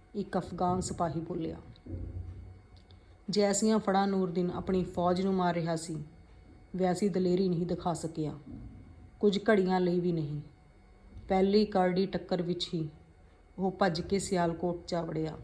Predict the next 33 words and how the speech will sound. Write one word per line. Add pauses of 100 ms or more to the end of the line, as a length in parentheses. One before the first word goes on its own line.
(840)
ਤੇ
ਤੇਜ਼ੀ
ਨਾਲ
ਕਿਲੇ
ਵਿੱਚ
ਲੁੱਕ
ਕੇ
ਬੈਠ
ਗਿਆ। (1120)
ਪਰ
ਸਰਦਾਰ
ਚੜ੍ਹਤ
ਸਿੰਘ
ਤਾਂ (760)
ਕਿਸੇ
ਹੋਰ
ਮਿੱਟੀ
ਦਾ
ਬਣਿਆ
ਹੋਇਆ
ਸੀ। (960)
ਉਸਨੇ
ਨੂਰਦੀਨ
ਦਾ
ਪਿੱਛਾ
ਕੀਤਾ (680)
ਤੇ
ਸਿਆਲਕੋਟ
ਦੇ
ਕਿਲੇ
ਨੂੰ
ਘੇਰ
ਲਿਆ।